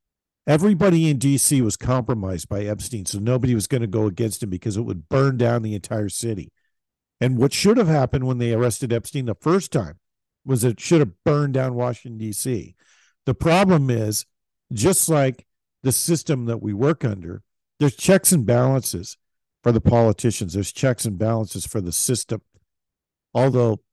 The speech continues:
not as adequate as they should be, but there are checks and balances. But there's no checks and balances for lawyers,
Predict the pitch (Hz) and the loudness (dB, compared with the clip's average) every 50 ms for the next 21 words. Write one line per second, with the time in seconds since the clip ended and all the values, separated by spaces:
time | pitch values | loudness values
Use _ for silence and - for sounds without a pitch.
0 | _ - 123 117 131 143 143 - - - 123 113 110 123 123 123 127 120 - - | _ -10 -4 0 2 2 2 0 -2 -2 -2 -2 0 0 0 0 0 -2 -2 -4
1 | 131 123 117 - 117 107 92 101 101 92 - - 190 202 175 165 156 104 87 - | -6 -6 -6 -6 -6 -6 -6 -6 -8 -8 -6 -2 -2 -2 -2 -2 -4 -4 -4 -6
2 | 113 - - 123 - 147 147 147 - - 139 123 - - 117 95 113 123 127 117 | -6 -6 -8 -6 -2 0 0 0 -2 -4 -6 -6 -6 -8 -6 -4 -2 -2 -2 -2
3 | - 104 90 - _ _ _ _ _ _ 165 156 - 180 165 131 117 135 156 185 | -6 -10 -16 -16 _ _ _ _ _ _ 0 2 4 2 2 2 2 2 2 2
4 | 208 208 - - 185 185 170 - - 156 139 107 123 131 135 143 143 135 - - | 2 0 0 0 0 0 0 -2 -4 -6 -4 -2 -2 -2 0 0 -2 -2 -4 -6
5 | 123 - - - 113 107 92 95 101 107 110 110 131 165 165 - - | -8 -10 -8 -6 -4 -2 0 2 4 4 6 6 4 4 2 -2 -6